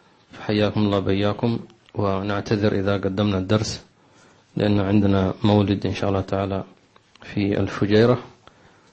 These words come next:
وإن شاء الله تعالى ربي يكتب لنا ولكم إن شاء الله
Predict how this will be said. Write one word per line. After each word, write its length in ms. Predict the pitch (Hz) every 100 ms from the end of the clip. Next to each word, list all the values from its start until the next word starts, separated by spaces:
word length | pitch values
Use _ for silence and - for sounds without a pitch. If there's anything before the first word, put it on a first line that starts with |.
| -
وإن 460 | 110 101 95 101 101
شاء 200 | - 98
الله 140 | 98
تعالى 480 | 98 95 104 104 104 - 113
ربي 400 | 101 101 98 - - _ _ - - - -
يكتب 280 | 113 - 110
لنا 240 | 104 104
ولكم 320 | 98 98 - 110
إن 120 | 101
شاء 180 | - 98
الله 280 | 101 110